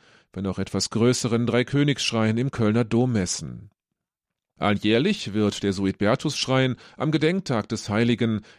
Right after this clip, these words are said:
in einer feierlichen Prozession durch die Gassen des malerischen Kaiserswerth getragen. Obwohl sein Todestag und offizieller Gedenktag der erste März ist,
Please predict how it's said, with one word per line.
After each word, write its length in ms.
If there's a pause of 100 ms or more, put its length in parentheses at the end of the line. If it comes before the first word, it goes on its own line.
in 80
einer 180
feierlichen 600
Prozession 800
durch 160
die 160
Gassen 420
des 160
malerischen 580
Kaiserswerth 680
getragen. 640 (480)
Obwohl 340
sein 180
Todestag 680
und 320
offizieller 640
Gedenktag 640
der 120
erste 340
März 360
ist, 340